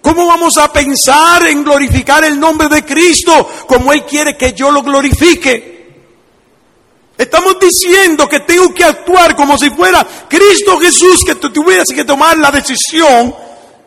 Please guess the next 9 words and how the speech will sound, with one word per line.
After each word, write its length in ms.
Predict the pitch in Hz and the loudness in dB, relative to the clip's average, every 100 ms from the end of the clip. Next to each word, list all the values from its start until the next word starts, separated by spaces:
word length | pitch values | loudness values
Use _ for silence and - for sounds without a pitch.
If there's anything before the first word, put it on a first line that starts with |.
| _ - | _ -2
de 80 | |
actuar 480 | 185 180 135 196 185 | -2 -2 -2 0 0
en 140 | 190 180 | -4 -6
ese 180 | - 185 | -4 -4
instante, 460 | - 170 143 - - _ _ _ _ _ _ _ _ _ _ _ _ _ _ _ _ _ _ - | -4 -6 -6 -10 -20 _ _ _ _ _ _ _ _ _ _ _ _ _ _ _ _ _ _ -12
porque 240 | 180 156 | -10 -8
soy 220 | 147 196 | -6 -4
un 120 | 202 185 | -4 -4
representante 1000 | 180 156 151 160 151 180 151 135 143 | -2 -2 -2 -8 -2 -4 -4 -8 -10